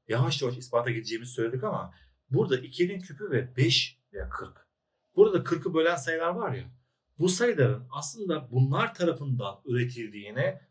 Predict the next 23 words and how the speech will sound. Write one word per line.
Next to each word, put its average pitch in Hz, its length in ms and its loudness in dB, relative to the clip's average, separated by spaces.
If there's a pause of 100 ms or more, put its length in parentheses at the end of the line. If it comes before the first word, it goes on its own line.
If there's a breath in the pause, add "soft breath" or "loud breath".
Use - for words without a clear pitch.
şöyle 101 340 4
görelim. 92 260 -12 (640)
Bu 185 200 6
bir 226 140 4
sayısı, 127 640 0 (1160)
şöyle 175 220 4
tek 185 180 -4
tek 185 180 2
yazayım 175 340 -2
mı? - 160 -12 (400)
Şöyle 120 300 4
bir - 160 -10 (400)
alt 127 260 2
alta 107 160 0
yazayım. 104 300 -14
Bir, 127 360 2 (380)
iki 127 300 -6
diye 123 320 -2
bütün 147 200 -10
hepsini 131 280 -6
bir 123 60 -4
yazayım 95 260 -2
şöyle. - 280 -20